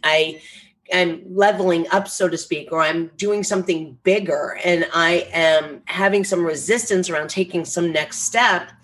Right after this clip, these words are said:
And so basically what I'm doing is I'm planning and I have this great plan on paper, but I haven't translated it into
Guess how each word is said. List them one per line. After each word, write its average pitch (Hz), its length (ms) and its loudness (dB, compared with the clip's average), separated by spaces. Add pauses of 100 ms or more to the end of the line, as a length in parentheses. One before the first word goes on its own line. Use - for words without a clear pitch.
(540)
And 254 140 0
so 302 160 2
basically 320 560 2
what 233 160 0
I'm 220 120 0
doing 269 240 0
is 208 120 0
I'm 196 200 2
planning 269 420 0
and 190 100 4
I 185 40 0
have 208 120 -2
this 196 160 -2
great 220 480 -4
plan 208 500 0
on 185 220 0
paper, 208 600 0
but 180 200 2
I 185 120 4
haven't 208 420 -2
translated 208 640 0
it 180 160 0
into 175 260 -4